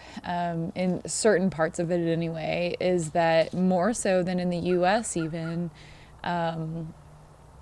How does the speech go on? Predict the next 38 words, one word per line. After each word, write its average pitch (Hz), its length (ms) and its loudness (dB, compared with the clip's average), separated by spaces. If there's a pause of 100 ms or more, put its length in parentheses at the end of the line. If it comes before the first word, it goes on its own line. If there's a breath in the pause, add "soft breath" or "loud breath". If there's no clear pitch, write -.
(680)
you're 269 220 8
vulnerable 285 600 0
when 196 160 2
you're 190 140 4
on 160 120 0
a 160 40 -4
bike. - 420 -8 (260)
And 190 220 4
so 180 420 6
I 240 160 4
do 247 240 4
kinda 170 300 2
wanna 151 240 0
be 170 140 2
in 165 100 2
a 170 100 0
safe - 320 -4
place. - 640 -4
You 202 120 2
know, 175 240 4
you're 208 200 6
vulnerable 190 460 4
when 175 120 0
it's 175 140 -4
your 190 100 0
bike 175 240 0
and 185 120 0
your 180 100 -2
body. - 500 -6 (180)
And 185 320 0
so 170 400 2 (580 loud breath)
doing 214 220 2
a 220 60 6
bike 175 220 6
trip 180 180 0
in 170 140 0
Europe 165 360 4 (120)
feels 190 1040 4